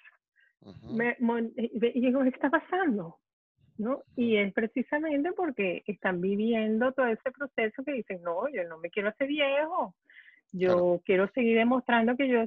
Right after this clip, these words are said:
Speaker 2: sigo funcionando
Speaker 1: Claro.
Speaker 2: y que yo
Speaker 1: No, y,
Speaker 2: sigo,
Speaker 1: y, y, y
Speaker 2: este,
Speaker 1: además en
Speaker 2: siendo
Speaker 1: esa,
Speaker 2: joven", y
Speaker 1: y además en esa
Speaker 2: entonces
Speaker 1: segunda
Speaker 2: por eso
Speaker 1: adolescencia se sienten perdidos como padres, se sienten
Speaker 2: Claro,
Speaker 1: perdidos
Speaker 2: y
Speaker 1: en lo que están
Speaker 2: entonces,
Speaker 1: viviendo.
Speaker 2: sí,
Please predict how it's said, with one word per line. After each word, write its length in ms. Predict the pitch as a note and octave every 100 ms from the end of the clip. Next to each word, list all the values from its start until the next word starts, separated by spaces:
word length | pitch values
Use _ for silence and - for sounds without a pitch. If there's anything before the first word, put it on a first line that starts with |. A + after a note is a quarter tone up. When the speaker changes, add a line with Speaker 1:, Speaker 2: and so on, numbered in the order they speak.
| -
Speaker 2:
sigo 180 | C#4 C#4+
funcionando 1000 | D#4+ D#4 E4 C#4 A#3+ C4 D#4 A#3 D#3+ D#3 - -
Speaker 1:
Claro. 220 | - -
Speaker 2:
y 360 | G#3 G#3 G#3+ E3+
que 140 | F#3+
yo 160 | F#3 F3 -
Speaker 1:
No, 100 | G#3+
y, 40 |
Speaker 2:
sigo, 220 | A#3 A#3+ B3
Speaker 1:
y, 160 | A#3+
y, 140 | - A3+ E3+
y 40 |
Speaker 2:
este, 0 |
Speaker 1:
además 380 | D3+ D3+ D3+ D#3
en 80 | A3
Speaker 2:
siendo 20 |
Speaker 1:
esa, 220 | B3 C4
Speaker 2:
joven", 360 | C4 C4+ E4 F4+ -
y 140 | B3+ G3
Speaker 1:
y 80 |
además 340 | D3 D#3 D3+ D#3+
en 60 |
esa 160 | F3+ F#3+
Speaker 2:
entonces 0 |
Speaker 1:
segunda 300 | G3 - D#3+
Speaker 2:
por 140 | G3 F#3
eso 260 | E3+ E3
Speaker 1:
adolescencia 220 | G3 G#3+ -
se 200 | - F3
sienten 360 | F#3 D#3+ F3+ F#3
perdidos 580 | D#3+ C#3+ F#3+ A#3+ G3 -
como 340 | D#3 C#3 A#2+
padres, 440 | A2 G#2 G2 G#2
se 60 | A#2+
sienten 300 | C3 C#3 E3+
Speaker 2:
Claro, 20 |
Speaker 1:
perdidos 500 | G3 F3 E3 A#3 G3+
Speaker 2:
y 100 | B3
Speaker 1:
en 60 | B3
lo 100 | A#3+
que 80 | A#3+
están 200 | D4 B3
Speaker 2:
entonces, 20 |
Speaker 1:
viviendo. 200 | A#3 G3+
Speaker 2:
sí, 480 | G#3+ F3+ D3+ D3+